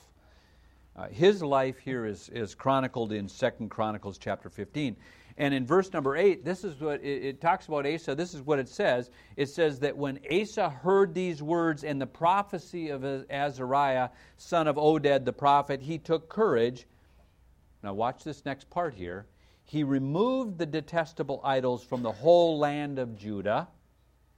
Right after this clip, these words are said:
and Benjamin, and from the towns he had captured in the hills of Ephraim. He repaired the altar of the Lord that was in front of the portico of the Lord's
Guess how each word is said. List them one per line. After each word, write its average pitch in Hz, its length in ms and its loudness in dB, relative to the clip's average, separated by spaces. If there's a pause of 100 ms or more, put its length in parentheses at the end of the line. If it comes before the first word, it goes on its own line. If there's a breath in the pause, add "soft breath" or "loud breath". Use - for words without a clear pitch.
and 107 180 -4
Benjamin, 110 640 -2 (400)
and 110 120 -8
from 117 140 -4
the 113 80 -2
towns 127 400 -4
he 127 120 -6
had 104 180 -2
captured 107 460 -6
in 104 80 -6
the 101 80 -8
hills 113 260 -4
of 127 120 -8
Ephraim. 104 440 -8 (920 soft breath)
He 170 120 -2
repaired 175 720 2
the 165 180 -2
altar 175 580 6
of 135 180 2
the 131 100 2
Lord 120 480 4
that 127 120 0
was 127 200 -6
in 117 100 -6
front 160 260 2
of 139 60 -6
the 127 80 -4
portico 127 600 -2
of 113 200 -8
the 117 120 -4
Lord's 117 480 -2